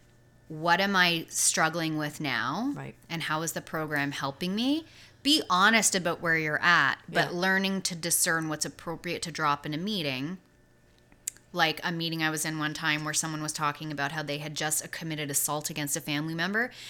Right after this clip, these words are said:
Speaker 1: and they felt pretty good about themselves because they were able to, I think it was, they were able to recognize where they went wrong. And I'm thinking, okay, or I've heard of men who describe the beatings they gave their wives or girlfriends, like, in detail in a share, and I'm
Speaker 2: Wow.
Speaker 1: thinking, this,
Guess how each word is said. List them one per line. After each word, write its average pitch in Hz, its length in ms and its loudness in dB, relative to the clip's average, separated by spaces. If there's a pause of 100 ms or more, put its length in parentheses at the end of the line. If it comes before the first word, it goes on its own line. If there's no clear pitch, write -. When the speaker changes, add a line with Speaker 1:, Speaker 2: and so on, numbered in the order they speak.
(160)
Speaker 1:
and 190 100 -2
they 185 60 2
felt 185 260 0
pretty 226 200 -2
good 208 200 2
about 180 280 2
themselves 143 600 2
because 160 340 -6
they 160 100 -2
were 151 120 -2
able 160 280 -4
to, - 140 -8
I 165 40 -4
think 226 240 -6
it 185 60 -4
was, 170 240 0 (280)
they 180 100 0
were 175 140 2
able 175 200 0
to - 180 -2
recognize 160 840 0
where 151 140 0
they 147 160 -2
went 147 200 -2
wrong. 147 580 4 (480)
And 180 180 4
I'm 180 140 8
thinking, 175 640 0 (360)
okay, 262 460 4
or 190 140 6
I've 180 120 2
heard 196 220 4
of 180 140 -2
men 170 360 2
who 180 120 -4
describe 156 480 2
the 156 60 -6
beatings 170 640 -2
they 160 140 2
gave 147 440 0
their 143 180 0
wives 147 380 4
or 147 80 -2
girlfriends, 143 640 -2
like, 147 260 -2
in 160 300 -2
detail 151 500 -2
in 139 120 -2
a 139 40 -2
share, 143 460 2
and 165 80 0
I'm 151 100 0
Speaker 2:
Wow. 143 60 -6
Speaker 1:
thinking, 143 460 -2
this, - 520 6